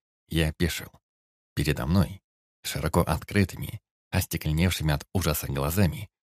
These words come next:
смотрел в чёрное небо Григорий Иванович. Его шея была перерезана одним глубоким страшным разрезом, от уха до уха.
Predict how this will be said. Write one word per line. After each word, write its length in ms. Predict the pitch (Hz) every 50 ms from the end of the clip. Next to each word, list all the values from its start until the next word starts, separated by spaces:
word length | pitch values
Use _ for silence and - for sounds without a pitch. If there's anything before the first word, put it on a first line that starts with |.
| _ _ _ _
смотрел 440 | - - - - - - - 90 80
в 80 | - -
чёрное 360 | - 95 85 71 71 69 69
небо 520 | 73 76 90 82 82 78 73 73 69 - - _
Григорий 500 | - - - 82 76 85 92 85 85 76
Иванович. 640 | - 90 85 80 73 71 - - - - - - - - _ _ _ _ _ _ _ _ _ _ _ _ -
Его 240 | - - 127 143 120
шея 320 | - - 120 123 123 117
была 280 | 92 - 107 110 107 101
перерезана 600 | - - 90 90 87 92 113 110 95 95 98 -
одним 420 | - 87 82 78 87 98 90 78
глубоким 460 | 76 80 80 - - 98 - 90 85 80
страшным 560 | - - 78 98 98 - - - 90 85 80
разрезом, 640 | 85 98 92 92 87 98 90 78 - - - - - - _ _ _
от 200 | - 87 - -
уха 280 | - 117 104 - - 85
до 180 | 82 95 95 90
уха. 400 | 82 73 71 - - - -